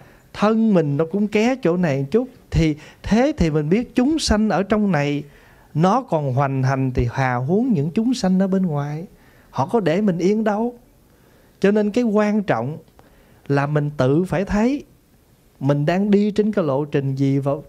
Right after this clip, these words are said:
tới điểm của mình là đi đâu. Chỗ nào đáng thì mới ghé.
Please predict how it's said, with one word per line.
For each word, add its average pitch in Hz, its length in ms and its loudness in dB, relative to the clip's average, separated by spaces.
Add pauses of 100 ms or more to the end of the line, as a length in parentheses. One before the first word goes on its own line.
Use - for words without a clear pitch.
(140)
tới 247 340 0
điểm 202 240 2
của 220 120 -2
mình 160 240 -2
là 147 100 -4
đi 170 140 -4
đâu. 202 300 -6 (220)
Chỗ 147 220 2
nào 156 240 0
đáng 180 360 -2
thì 147 120 -2
mới 147 160 -4
ghé. 180 200 -6